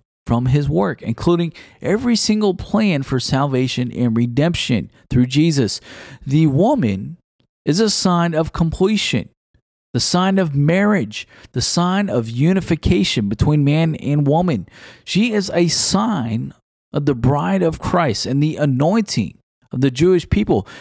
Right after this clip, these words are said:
belonging to God the Father, in whom the Savior of the world would be given through.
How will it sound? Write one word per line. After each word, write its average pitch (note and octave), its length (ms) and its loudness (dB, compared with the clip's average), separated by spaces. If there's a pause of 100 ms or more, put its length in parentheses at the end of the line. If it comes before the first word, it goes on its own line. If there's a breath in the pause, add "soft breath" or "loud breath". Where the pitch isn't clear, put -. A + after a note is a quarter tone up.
(160 loud breath)
belonging C#3+ 840 2
to - 180 -2
God C3 260 0
the B2+ 80 0
Father, C#3 400 0
in F3+ 80 2
whom E3 160 2
the E3 100 2
Savior F3+ 340 0
of F3 80 0
the D#3 80 0
world E3+ 360 0
would E3 220 0
be F3+ 160 0
given G3 320 0
through. C#3 300 0